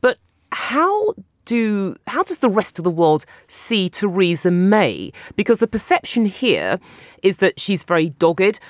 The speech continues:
A lot of people feel very sorry for her. Tony Blair, the former British Prime Minister, he said he felt quite sorry for her in some ways. It shows in her demeanour, it shows on her face that she's tired, but she's persistent. How does that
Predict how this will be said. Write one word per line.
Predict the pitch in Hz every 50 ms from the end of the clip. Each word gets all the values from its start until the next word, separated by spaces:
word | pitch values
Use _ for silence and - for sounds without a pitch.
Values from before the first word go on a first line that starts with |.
| - - -
A | 156
lot | 160 190 208
of | 190
people | - - 208 185 - - 180 160
feel | - 175 160 160
very | 143 147 135 131 135
sorry | - - - 233 240 240 247
for | 220 - 247 247 240 208
her. | 233 254
Tony | 240 - - 220 175 151 147 147
Blair, | - 175 170 180 254
the | 220 190 -
former | - 180 147 139
British | 135 - 147 - 135 -
Prime | - 160 143 143
Minister, | 139 147 - - 165
he | 156 269 285
said | 285 - - 160 -
he | 151
felt | 147 - 165 151 - -
quite | - 143 135 -
sorry | - - 156 139 135 131
for | - - 151 143 135 127
her | 139
in | 127 131
some | 127 - 143 127 127 123
ways. | 135 135 151 185 180 - - - - - - - - _ _ _ -
It | 240 214 240
shows | - - 220 190 185 202 185 -
in | 190 170
her | 156 180 175
demeanour, | 160 - 165 160 165 196 220 233 226 220
it | 185 151 -
shows | - - 175 165 160 -
on | 151 147
her | 151 147
face | 135 - 165 170 180 -
that | - - -
she's | - - 175 -
tired, | - - - 175 160 165 175 -
but | - - -
she's | - 196 156
persistent. | - - 180 - - - 196 - - - - 294 320 302 - - - - - - - - - _ _ _ _ _ _ _ -
How | - - - 285 349
does | 330 359 311 -
that | 285 254 214